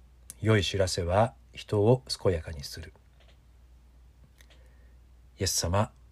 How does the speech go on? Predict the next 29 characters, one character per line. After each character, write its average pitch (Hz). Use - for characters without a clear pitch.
あ -
り 95
が 87
と -
う 87
ご 82
ざ 87
い 90
ま 92
す。 -
今 98
一 95
度 127
私 92
た -
ち -
に 85
目 98
の 95
輝 107
き -
を 113
与 -
え 82
て -
く -
だ 82
さ -
い。 -